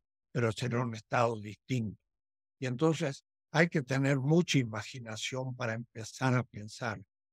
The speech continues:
la utopía. Es fundamental. Galeano nos dice, "¿Y para qué sirve la utopía?". Para caminar. Porque la utopía es lógicamente pensable,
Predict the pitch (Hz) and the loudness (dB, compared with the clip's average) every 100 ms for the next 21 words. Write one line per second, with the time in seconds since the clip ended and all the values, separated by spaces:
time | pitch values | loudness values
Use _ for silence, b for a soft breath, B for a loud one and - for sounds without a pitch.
0 | _ - 135 131 127 - 113 139 120 107 | _ -2 2 2 0 0 2 2 0 0
1 | - _ _ _ _ 185 175 131 135 _ | -8 _ _ _ _ 2 4 2 -10 _
2 | _ _ - 127 147 - _ _ _ _ | _ _ -8 -8 -8 -14 _ _ _ _
3 | _ 143 151 143 160 170 151 143 131 131 | _ 4 6 8 6 6 2 -2 -4 2
4 | 175 - 151 135 135 135 - 165 - 175 | 2 4 2 4 2 2 2 0 2 0
5 | 165 165 135 131 - 123 180 185 135 - | 0 4 4 4 4 4 6 6 4 0
6 | _ _ _ _ _ _ _ _ _ _ | _ _ _ _ _ _ _ _ _ _
7 | _ - 127 123 120 - 139 104 117 113 | _ -2 0 0 -2 -2 -4 -2 -2 -2
8 | 78 73 - _ _ _ _ _ _ _ | -4 -8 -10 _ _ _ _ _ _ _
9 | _ - 143 131 131 135 135 135 123 156 | _ 2 4 6 6 6 4 2 2 6
10 | 156 143 135 156 151 - _ - 196 202 | 8 8 8 6 4 -6 _ 6 8 8
11 | - 185 175 156 139 160 147 131 - 139 | 8 4 6 4 6 2 2 -4 -2 -6
12 | 123 165 139 117 113 | 0 2 2 0 -8